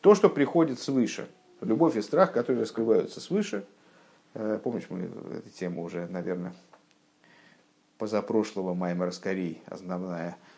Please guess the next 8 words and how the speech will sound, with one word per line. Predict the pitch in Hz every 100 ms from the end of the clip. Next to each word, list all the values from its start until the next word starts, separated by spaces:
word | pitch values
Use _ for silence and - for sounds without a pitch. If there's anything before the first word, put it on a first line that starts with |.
| _
э, | - 104 104 104 104 104 101 -
с-, | - - - - -
когда | - 110 117 135 147 143 131 - - - _ _ - - _ - -
во | 117
время | 123 120 104
молитвы | 104 127 165 165 139 139 - - - - - - -
еврей | 123 117 120 110
получает | 107 113 113 107 92 -